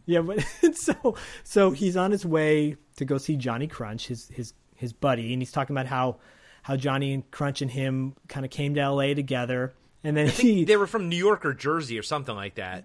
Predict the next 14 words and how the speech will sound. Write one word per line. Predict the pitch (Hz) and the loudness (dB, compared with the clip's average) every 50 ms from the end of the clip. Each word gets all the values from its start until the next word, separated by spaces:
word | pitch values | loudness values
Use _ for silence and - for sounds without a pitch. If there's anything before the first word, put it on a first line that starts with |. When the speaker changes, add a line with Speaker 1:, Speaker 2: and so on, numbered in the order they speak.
| _ | _
Speaker 1:
Yeah, | - 180 175 185 180 165 151 135 123 113 117 | -4 2 4 6 6 6 6 4 2 2 -2
yeah, | 127 135 143 139 139 131 123 117 117 120 - _ _ _ | 0 2 2 4 4 4 2 0 -2 -6 -12 _ _ _
and, | 139 131 131 131 131 131 | -6 -2 -2 -2 -2 0
uh, | 131 127 123 120 120 117 117 113 123 | 0 0 0 0 -2 -4 -6 -8 -10
they | 135 139 135 | -6 -4 -2
were | 135 135 | 0 -2
a | |
singing | 127 - - 214 202 151 131 123 | 0 2 2 2 2 2 0 0
duo, | 113 117 113 113 110 107 107 | -2 -4 -4 -4 -4 -4 -6
actually, | 110 110 107 - 123 117 | -6 -8 -8 -8 -10 -8
back | 104 117 113 110 - | -6 -6 -6 -6 -6
in | 123 120 | -8 -8
the | 117 110 | -6 -6
day | 117 113 113 117 | -6 -6 -6 -8